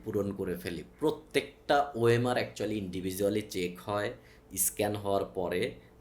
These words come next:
তো সেই জায়গা থেকে আশা করি যে এসএসসি ইন্টারমিডিয়েটের পরীক্ষা বা এইগুলো আমি দেখছি যে এইগুলো আসলে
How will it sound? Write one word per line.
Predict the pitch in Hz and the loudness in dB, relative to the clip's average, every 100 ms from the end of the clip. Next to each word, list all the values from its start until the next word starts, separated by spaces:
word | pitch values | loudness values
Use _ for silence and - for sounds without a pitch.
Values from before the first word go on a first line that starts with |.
| - | -10
তো | 85 | -8
সেই | - 85 | -6 -4
জায়গা | 90 90 | -4 -4
থেকে | 90 101 113 | -6 -2 0
আশা | 98 - 95 | 0 -2 -4
করি | 101 95 | -4 -4
যে | 90 90 | -4 -2
এসএসসি | 104 - 123 143 | 0 0 0 -2
ইন্টারমিডিয়েটের | 123 110 101 98 101 104 107 | -2 0 0 0 0 0 -2
পরীক্ষা | 107 92 90 107 | -2 -4 -4 -6
বা | 98 92 90 | -2 -4 -4
এইগুলো | 95 90 92 | -8 -6 -4
আমি | 92 90 | -2 -4
দেখছি | 87 82 - - 110 | -6 -8 -4 -6 -4
যে | 110 | -4
এইগুলো | 95 87 90 | -6 -4 -4
আসলে | 87 - 85 | -4 -6 -6